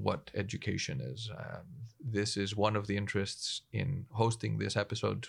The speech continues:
with you today, in talking about the experiences of being in lecture rooms as human beings, rather than strictly speaking as a,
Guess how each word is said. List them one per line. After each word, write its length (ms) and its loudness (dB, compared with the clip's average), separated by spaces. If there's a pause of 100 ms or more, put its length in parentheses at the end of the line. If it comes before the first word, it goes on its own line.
(160)
with 260 2
you 80 2
today, 460 2 (520)
in 200 2
talking 380 4
about 260 4
the 120 0
experiences 800 4
of 180 2
being 560 4 (100)
in 460 6
lecture 400 4
rooms 360 4
as 120 2
human 360 4
beings, 440 2
rather 320 2
than 260 -2
strictly 480 -2
speaking 500 -2
as 220 -2
a, 300 -2